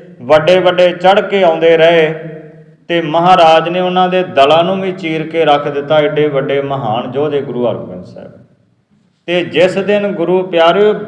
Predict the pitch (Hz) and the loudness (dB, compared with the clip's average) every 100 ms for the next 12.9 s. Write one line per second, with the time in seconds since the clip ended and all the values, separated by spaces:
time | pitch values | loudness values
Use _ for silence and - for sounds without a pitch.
0 | - - 190 123 139 143 185 180 196 214 | -12 -6 -6 0 0 2 0 0 -2 -4
1 | - - - - _ _ _ _ _ _ | -10 -16 -20 -20 _ _ _ _ _ _
2 | _ - 190 185 139 185 240 208 196 185 | _ -6 -4 -2 2 2 0 2 2 2
3 | 185 180 175 147 135 151 143 - - - | 0 -2 -2 0 2 2 2 -2 -10 -16
4 | - - - _ _ _ 180 196 190 190 | -18 -20 -20 _ _ _ -4 -4 -2 0
5 | 208 202 - 131 143 165 196 180 165 170 | 0 0 -2 4 6 6 6 4 6 6
6 | 185 196 196 - 127 151 165 180 190 196 | 6 6 2 -6 2 4 6 4 2 0
7 | - 185 147 147 190 196 202 208 208 180 | 2 2 4 2 4 4 4 4 2 0
8 | - 160 160 156 151 151 123 131 180 160 | -2 -4 0 2 4 4 2 2 2 2
9 | 165 202 208 196 208 208 220 220 180 147 | 0 0 -2 -2 -2 2 4 4 2 -2
10 | 165 196 208 202 175 180 190 190 185 - | -2 -2 -2 -2 -2 -2 -4 -2 -2 0
11 | 190 214 185 180 180 180 165 160 269 175 | 0 -2 0 0 0 -2 -2 -2 -4 -2
12 | 165 165 165 151 156 151 143 - - | -2 0 -4 0 2 4 2 -4 -12